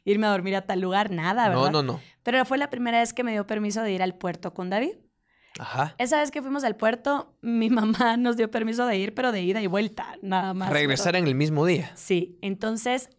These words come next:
Speaker 1: recuerdo que íbamos, nos fuimos temprano, iban unos cuates también, y algo que me impactó,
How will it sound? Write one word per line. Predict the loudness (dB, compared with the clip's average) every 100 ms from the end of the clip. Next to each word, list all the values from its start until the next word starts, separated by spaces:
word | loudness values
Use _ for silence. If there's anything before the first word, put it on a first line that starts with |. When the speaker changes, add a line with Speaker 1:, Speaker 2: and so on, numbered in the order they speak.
| -8
Speaker 1:
recuerdo | -6 -4 -2 0 0
que | -2 -2
íbamos, | -2 -2 -2 -2 -2 -6 -10 _
nos | -6
fuimos | -4 -4 -6
temprano, | -8 -12 -6 -2 -2 -2 -4 -8 -14 -20 _ _
iban | -2 0 0
unos | -2 -6
cuates | -2 2 2 0 -8 -8
también, | -6 -6 -4 -6 -8 -16 _ _ _ _ _
y | -2 -2 -2
algo | 0 0
que | -2 -2
me | -2 -2 -6 -6
impactó, | -4 -4 -4 -6 -6 -12 -2 -2 -2 -6